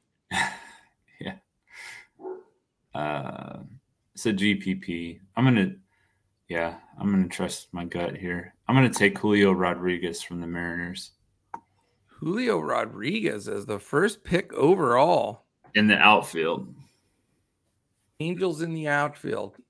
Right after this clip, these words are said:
Speaker 2: Okay, Julio Rodriguez, thirty-five hundred bananas. I'm gonna spend some money. Goldschmidt happens, forty-three hundred dollars. Catcher,
Speaker 1: Yeah.
Speaker 2: first base.
Speaker 1: All right.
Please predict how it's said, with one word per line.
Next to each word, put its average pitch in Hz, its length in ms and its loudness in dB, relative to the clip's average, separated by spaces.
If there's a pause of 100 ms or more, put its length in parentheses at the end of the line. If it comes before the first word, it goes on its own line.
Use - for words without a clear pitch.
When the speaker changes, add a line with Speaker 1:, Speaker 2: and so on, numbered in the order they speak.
(100)
Speaker 2:
Okay, 131 420 -4
Julio 156 400 0
Rodriguez, 156 1120 0 (420)
thirty-five 156 680 2
hundred 151 380 -4
bananas. 131 600 0
I'm 143 100 -4
gonna 214 140 0
spend 208 520 -2
some 185 140 -2
money. 170 440 0 (760)
Goldschmidt 185 600 2
happens, 170 560 4
forty-three 170 640 -2
hundred 160 260 0
dollars. 135 600 0 (240)
Catcher, 147 440 -4
Speaker 1:
Yeah. 104 100 2
Speaker 2:
first 131 240 -6
base. - 480 -12 (2250)
Speaker 1:
All 87 80 -8
right. 95 360 -4